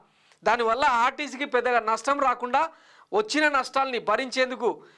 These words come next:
ప్రభుత్వం సిద్ధమై అంటే ఖచ్చితమైన ప్రణాళికలతో ఈ ఫ్రీ వెలుగు, ఫ్రీ పల్లె వెలుగు బస్సు ప్రయాణానికి జగన్ సర్కార్ కసరత్తు చేసినట్టు తెలుస్తోంది. దీనికి సంబంధించి రాప్తాడు సిద్ధం సభలో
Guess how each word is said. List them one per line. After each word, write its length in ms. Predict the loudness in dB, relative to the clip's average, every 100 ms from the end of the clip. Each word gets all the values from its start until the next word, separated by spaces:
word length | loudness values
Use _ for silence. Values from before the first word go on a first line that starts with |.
| _ 0
ప్రభుత్వం 400 | 0 0 0 -2
సిద్ధమై 480 | 0 0 0 -2
అంటే 220 | -2 -4 0
ఖచ్చితమైన 520 | 0 2 0 2 2 0
ప్రణాళికలతో 840 | 0 0 0 2 0 2 0 0 -6 _ -20 -2
ఈ 120 | -2
ఫ్రీ 340 | -2 0 0 2
వెలుగు, 500 | 2 2 -2 -4 -6
ఫ్రీ 420 | -2 0 -2 -8 _ _ -2
పల్లె 180 | 2 2
వెలుగు 260 | 2 0
బస్సు 300 | -4 -4 -4
ప్రయాణానికి 720 | -2 0 0 -2 -2 -4 -6 -14 _ _ -4
జగన్ 300 | 0 0 0
సర్కార్ 360 | -2 0 -2 0
కసరత్తు 340 | -2 -2 -2
చేసినట్టు 340 | -2 0 0 0
తెలుస్తోంది. 540 | -4 -2 -2 0 -2 -8 -20 _
దీనికి 240 | -4 -4 0
సంబంధించి 600 | -2 0 0 -2 -2 -2
రాప్తాడు 600 | 0 0 0 0 0 -2
సిద్ధం 320 | -4 -2 -2
సభలో 420 | -2 0 0 0